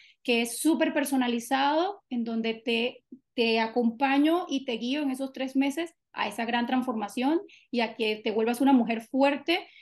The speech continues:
y que no decaigas, o sea, todas las herramientas y todo, todo, todo hermoso dentro de ese programa. Pronto, eh, se está gestionando un canal de YouTube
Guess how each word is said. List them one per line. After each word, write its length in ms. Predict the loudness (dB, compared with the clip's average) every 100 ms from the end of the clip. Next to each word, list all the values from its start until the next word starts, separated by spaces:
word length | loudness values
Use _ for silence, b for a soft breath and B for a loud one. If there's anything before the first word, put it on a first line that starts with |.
| B B
y 100 | -4
que 120 | 0
no 300 | 2 4 4
decaigas, 680 | 2 0 0 2 2 0 -2
o 60 | -4
sea, 320 | -4 -6 -8 -4
todas 200 | 0 0
las 160 | -2
herramientas 600 | -6 -4 0 0 -2 -6
y 200 | -8 -12 _ _
todo, 300 | -2 0 0
todo, 180 | -2 -4
todo 180 | -2 -4
hermoso 480 | -2 -2 0 -2 0
dentro 280 | -2 -2 -6
de 60 |
ese 120 | -6 -8
programa. 480 | -10 -10 -10 -14 B B B B B B _ 4
Pronto, 500 | 8 8 8 4 2 -10 -2
eh, 640 | 2 4 4 4 2 0 -2
se 80 | -6
está 360 | 0 0 0
gestionando 560 | 0 -4 -2 -4 -2 0
un 80 | 2
canal 300 | 4 2 2
de 120 | 0
YouTube 380 | -2 0 -4